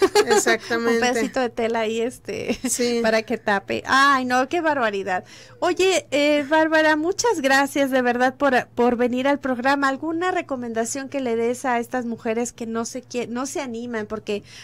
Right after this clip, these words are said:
Speaker 1: hablábamos de los miedos, eh, en tu experiencia tenemos, eh, no-, en un mensaje de treinta segundos.
Speaker 2: Sí, yo les aconsejo que se atrevan,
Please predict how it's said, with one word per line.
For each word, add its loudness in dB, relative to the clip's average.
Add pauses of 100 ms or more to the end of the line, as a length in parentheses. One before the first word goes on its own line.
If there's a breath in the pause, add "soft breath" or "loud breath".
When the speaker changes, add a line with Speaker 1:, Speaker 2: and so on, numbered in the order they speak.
(100)
Speaker 1:
hablábamos 2
de 0
los -4
miedos, -4
eh, -2 (400 loud breath)
en -4
tu 0
experiencia -2
tenemos, -8
eh, -8
no-, -10
en -8
un -8
mensaje -4
de -4
treinta -4
segundos. -10 (160)
Speaker 2:
Sí, 0
yo 2
les 0 (720 soft breath)
aconsejo 0
que 0
se 0
atrevan, 0